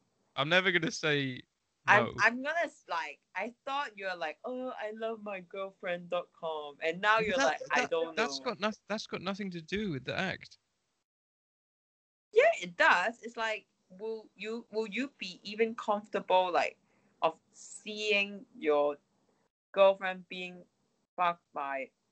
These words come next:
Speaker 2: a dude?
Speaker 1: Yeah, but you're, you're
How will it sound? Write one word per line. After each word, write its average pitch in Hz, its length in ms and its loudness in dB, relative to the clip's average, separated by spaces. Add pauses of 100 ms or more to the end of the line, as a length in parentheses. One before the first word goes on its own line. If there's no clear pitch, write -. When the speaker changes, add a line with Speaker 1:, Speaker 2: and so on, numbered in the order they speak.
(160)
Speaker 2:
a 143 140 -2
dude? 143 320 -8 (1600)
Speaker 1:
Yeah, 135 180 -2
but 117 140 -4
you're, 135 140 -4 (180)
you're 151 140 -2